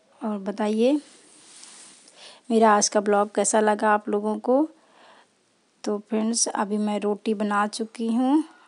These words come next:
और ये मेरे पूजा के बर्तन हैं, इसको मुझे धुलना है। इसको मैं पहले साफ़ करके रख दूँगी, उसके बाद में सिंक में रखे हैं चाय नाश्ते के बर्तन, उसको भी मैं साफ़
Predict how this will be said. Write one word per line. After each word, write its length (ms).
और 260
ये 220
मेरे 300
पूजा 360
के 160
बर्तन 360
हैं, 240
इसको 220
मुझे 180
धुलना 400
है। 280
इसको 280
मैं 100
पहले 280
साफ़ 320
करके 320
रख 200
दूँगी, 320
उसके 220
बाद 320
में 420
सिंक 340
में 120
रखे 380
हैं 180
चाय 220
नाश्ते 340
के 140
बर्तन, 460
उसको 380
भी 100
मैं 140
साफ़ 260